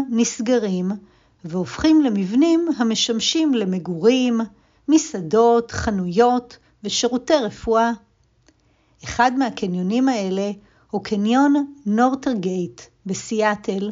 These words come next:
שעד שנת אלפיים עשרים ושש אמורות להיבנות בו מאתיים שלושים וארבע יחידות דיור.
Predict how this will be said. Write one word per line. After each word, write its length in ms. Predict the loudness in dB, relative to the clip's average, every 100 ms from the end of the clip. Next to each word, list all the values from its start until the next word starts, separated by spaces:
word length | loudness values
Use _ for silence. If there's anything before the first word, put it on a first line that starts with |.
| -10 _ _ -14
שעד 380 | -2 0 2 -2 -4
שנת 500 | -6 0 2 0 -2
אלפיים 440 | -8 0 0 2
עשרים 380 | -2 -6 -4 -2
ושש 680 | -2 2 2 2 -2 -8 -12 _ _ _ _ -2
אמורות 460 | 0 4 2 2
להיבנות 640 | -2 -2 -4 0 2 0 0
בו 260 | 0 2 0 -4 -12 -8
מאתיים 640 | -8 -2 0 2 0 -2
שלושים 580 | -6 -6 -6 -2 2 2
וארבע 500 | 0 -4 -6 0 2 0 -6 -20 _
יחידות 640 | -10 -8 -8 -4 -4 -6 -8
דיור. 460 | -4 -2 -4 -6